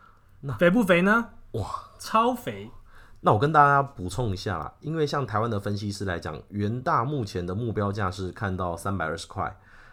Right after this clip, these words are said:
Speaker 1: 麦格里的目标价看到三百四十五块。那这次跟 uncle 价格比较贴近的是元富证券的分析师，他是看到四百块左右的价位。
Speaker 2: 嗯哼。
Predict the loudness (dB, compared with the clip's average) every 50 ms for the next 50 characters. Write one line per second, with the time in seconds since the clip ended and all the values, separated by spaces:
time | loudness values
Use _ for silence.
0 | -20 -16 -6 -2 0 0 0 0 0 -2 -2 -2 -2 -4 -4 -4 -4 -4 -2 -2
1 | -2 -2 -2 -2 -4 -4 -2 -2 -2 -2 -4 -4 -6 -8 -6 -4 -4 -4 -4 -6
2 | -8 -10 -10 -8 -10 -12 -10 -8 -8 -8 -8 -8 _ _ _ _ _ _ _ -20
3 | -14 -10 -8 -4 0 0 0 0 0 0 0 0 0 0 -2 -2 0 0 -2 0
4 | 0 0 0 0 0 -2 -2 -2 -4 -4 -4 -6 -6 -8 -4 -4 -4 -2 -2 -2
5 | -4 -4 -4 -4 -4 -2 0 0 0 0 -2 -2 -4 -2 -2 -2 -2 -2 -2 -2
6 | -2 -2 -2 -4 -4 -4 -6 -8 -8 -8 -8 -8 -8 -8 -6 -6 -6 -4 -4 -4
7 | -6 -6 -8 -8 -6 -4 -2 0 0 0 0 -2 -4 -6 -6 -4 -4 -4 -6 -4
8 | -4 -4 -2 -2 -4 -4 -4 -6 -6 -6 -6 -6 -6 -6 -8 -10 -10 -8 -6 -4
9 | -2 0 0 0 0 0